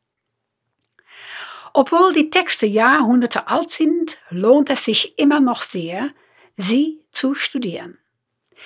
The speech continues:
In den Übersetzungen, die erschienen sind,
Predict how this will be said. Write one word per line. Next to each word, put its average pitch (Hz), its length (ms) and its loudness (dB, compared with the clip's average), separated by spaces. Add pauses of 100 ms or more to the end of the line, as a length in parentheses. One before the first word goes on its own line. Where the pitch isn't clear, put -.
(200)
In 302 160 4
den 302 160 6
Übersetzungen, 269 960 0
die 233 140 -2
erschienen 220 960 2
sind, 302 500 -2